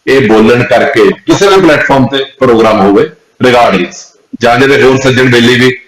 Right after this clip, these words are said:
ਸਾਡੇ ਮਿੱਤਰ ਬੇਲੀ ਲੋਕਾਂ ਨੂੰ ਅਵੇਅਰ ਕਰਦੇ ਆ, ਕਿਸੇ ਹੋਰ ਵੀ ਚੈਨਲ ਤੇ ਕਰਦੇ ਹੋਣਗੇ,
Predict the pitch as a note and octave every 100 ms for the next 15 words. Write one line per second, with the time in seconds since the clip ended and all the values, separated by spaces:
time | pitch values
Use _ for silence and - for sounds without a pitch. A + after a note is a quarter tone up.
0 | _ _ - B2 B2 A#2 A2+ - A#2 A#2+
1 | B2 G#2+ B2 A#2+ A2+ C3 D3 A2 F2+ E2+
2 | - _ _ _ _ _ C3 B2+ A#2+ C3+
3 | C3+ C3+ A#2 A#2 G#2+ G2+ F#2 - - -
4 | -